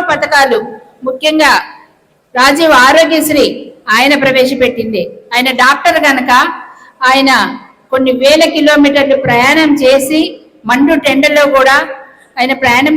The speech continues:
చేసి ప్రజల సాధక బాధకాలు తెలుసుకొని వాళ్ళ అవసరాలు తెలుసుకొని ప్రవేశపెట్టిన పథకాలు అవి.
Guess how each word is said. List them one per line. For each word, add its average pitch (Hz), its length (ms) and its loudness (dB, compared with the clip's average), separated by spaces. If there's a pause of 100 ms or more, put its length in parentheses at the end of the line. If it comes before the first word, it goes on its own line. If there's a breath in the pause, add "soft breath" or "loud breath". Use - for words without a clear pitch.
చేసి 269 200 -2
ప్రజల 269 420 0
సాధక 311 460 0
బాధకాలు 285 520 -2
తెలుసుకొని 262 540 -4
వాళ్ళ 233 260 0
అవసరాలు 311 560 0
తెలుసుకొని 277 420 -4
ప్రవేశపెట్టిన 254 760 -6 (640 soft breath)
పథకాలు 294 420 0
అవి. 190 220 -2